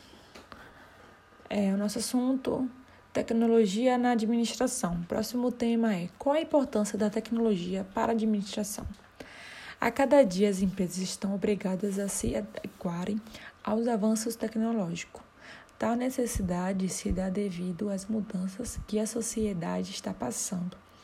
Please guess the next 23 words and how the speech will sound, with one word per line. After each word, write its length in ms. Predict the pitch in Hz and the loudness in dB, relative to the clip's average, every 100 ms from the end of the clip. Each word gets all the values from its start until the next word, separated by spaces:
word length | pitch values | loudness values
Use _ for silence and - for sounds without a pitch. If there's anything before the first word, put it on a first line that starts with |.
| - - - - - - - | -20 -20 -20 -20 -20 -20 -2
As 200 | 233 254 | 0 2
necessidades 960 | 285 285 269 254 175 175 170 214 - - - | 0 0 0 0 2 2 0 -4 -8 -14 -6
estão 320 | 190 - 226 | -6 -2 -2
ligadas 600 | 240 175 208 190 214 185 | 0 2 2 2 0 0
ao 100 | 208 | -2
consumo, 760 | 208 240 - - 190 165 165 - - | -2 -4 -4 -4 -4 -4 -6 -10 -12
que 140 | - | -8
torna 400 | 190 208 202 202 - | -4 -2 0 -2 -2
inevitável 1040 | 262 302 294 285 277 - 190 170 175 208 220 - - - | -2 0 2 2 0 -2 -4 -2 -2 -4 -8 -14 -20 -6
o 140 | 226 | 0
acesso 540 | 233 226 - 202 190 196 | 2 2 0 0 0 -2
à 40 | |
comodidade. 920 | - 208 208 208 233 180 175 - - - - - - - | -2 0 0 0 -2 -2 -4 -8 -14 -16 -20 -20 -20 -8
A 60 | 247 | -4
comodidade, 560 | 262 254 262 247 247 | -2 0 2 2 0
por 180 | 277 262 | 0 0
sua 320 | - - 214 | -2 0 0
vez, 300 | 185 190 202 | 2 0 -2
faz 240 | - 226 - | -2 -4 -2
com 160 | 233 | -4
que 180 | 208 - | -4 -4
os 100 | 220 | -8
consumidores 960 | - 240 - 233 208 170 170 170 175 | -4 -6 -2 0 2 2 0 -2 -4